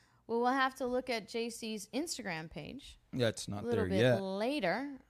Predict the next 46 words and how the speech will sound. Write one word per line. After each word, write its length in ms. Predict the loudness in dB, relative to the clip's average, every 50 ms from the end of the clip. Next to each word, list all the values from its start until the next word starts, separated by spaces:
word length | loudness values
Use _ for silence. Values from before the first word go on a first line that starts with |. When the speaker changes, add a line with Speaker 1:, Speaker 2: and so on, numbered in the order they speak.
| _ _ _
Speaker 1:
which 300 | -2 -2 -2 -2 -2 -4
is 200 | -4 -4 -4 -8 _
at 280 | -6 -4 -4 -4 -4 -6
J 240 | -8 -6 -4 -4 -4
C 460 | -4 -6 -6 -6 -6 -6 -6 -8 -10 -12 _ _ _ _ _ -4
Hall 380 | -2 0 0 0 0 -2 -6 -10 _ _ _ _ -16 -10
Global. 560 | -8 -4 -2 0 0 0 -2 -4 -6 -6 -6 -10 _ _ _ _ _ _ _ _ _ _ _ _ _ _ _ _ _ _ -20 -20 _ _ _ _ _ _ _ _
Speaker 2:
I'm, 280 | -6 -2 2 2 4 4
Speaker 1:
Uh, 20 | 4
Speaker 2:
I'm 180 | 4 4 6
gonna 240 | 8 8 10 10 10
remain 320 | 8 8 8 8 6 6
calm 320 | 6 6 6 6 6 4 2
today. 300 | -2 -4 -4 -6 -6 -8 _ _ _ _ _ _ _ _ _ _ _ _
Speaker 1:
You 220 | 0 2 4 4 4
are. 520 | 4 4 4 4 2 2 0 -6 -10 -8 -4
Did 200 | -2 -2 0 0
you 240 | 0 0 0 0 0
Speaker 2:
I 100 | 2 4
am. 240 | 4 6 4 4 2 0
Speaker 1:
Did 180 | -4 -4 -2
you 140 | -2 -2 -2
get, 400 | 0 0 0 -2 -4 -8 -12 -8
did 180 | -6 -6 -6 -4
somebody 380 | -2 -2 0 0 0 -2 -4
come 240 | -4 -2 -2 0 0
out 260 | 0 0 0 -2 -2 -4
and 360 | -4 -4 -2 -2 -4 -4 -6 -8 -12 -12
sort 200 | -6 -4 -4 -4
of 80 | -4 -4
slap 360 | -4 -2 -2 -2 -2 -2 -4
you 140 | -8 -8 -8
for 180 | -8 -8 -8
that? 200 | -6 -6 -4 2
Speaker 2:
Nope. 280 | 6 8 8 8 8 4
Speaker 1:
I 60 | -2
just 280 | -10 -10 -10 -12 -12 -10
don't 240 | -8 -8 -8 -8 -8
know 100 | -8 -10
what 120 | -10 -10
to 100 | -12 -14
tell 220 | -12 -10 -8 -8 -6
you 80 | -8
about 220 | -8 -10 -12 -14 -14
that. 180 | -16 -18 -10 -2
Speaker 2:
Nope. 340 | 2 4 6 6 6 4 0